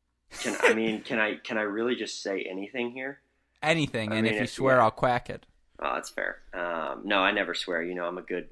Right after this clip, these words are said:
Speaker 1: I'm a good <laughs> Christian man. Um, no, I mean, truthfully, I would just be like, I would ask her, I would, I would seriously be like, "Do you think that's the best chance you have to make a serve? Like, right now,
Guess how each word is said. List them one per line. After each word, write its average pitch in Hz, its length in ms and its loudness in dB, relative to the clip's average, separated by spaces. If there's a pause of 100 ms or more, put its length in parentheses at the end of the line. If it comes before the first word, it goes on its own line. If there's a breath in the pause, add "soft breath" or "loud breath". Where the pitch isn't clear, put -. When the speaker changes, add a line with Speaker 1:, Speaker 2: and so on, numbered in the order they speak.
Speaker 1:
I'm 95 120 -8
a - 40 -4
good 90 160 -4
<laughs> - 80 2
Christian 95 380 0
man. 87 280 -2 (420 loud breath)
Um, 104 400 2 (1000 loud breath)
no, 139 220 8
I 135 140 6
mean, 143 320 6 (340)
truthfully, 190 560 4
I 123 160 0
would 143 160 4
just 147 180 -2
be 147 100 6
like, 123 360 2 (580)
I 135 120 4
would 135 100 6
ask 139 300 6
her, 92 120 4
I 90 100 4
would, 98 180 2
I 107 80 4
would 113 120 0
seriously 131 360 0
be 113 100 0
like, 101 240 2 (260)
"Do 117 140 0
you 127 140 6
think 127 240 2
that's 110 240 2
the - 240 -4
best 101 260 0
chance 107 300 -2
you 101 100 -2
have 92 240 2
to 90 100 -8
make 90 140 -6
a 87 60 -8
serve? - 260 -4 (320)
Like, 95 160 -2
right 95 320 0
now, 87 220 -2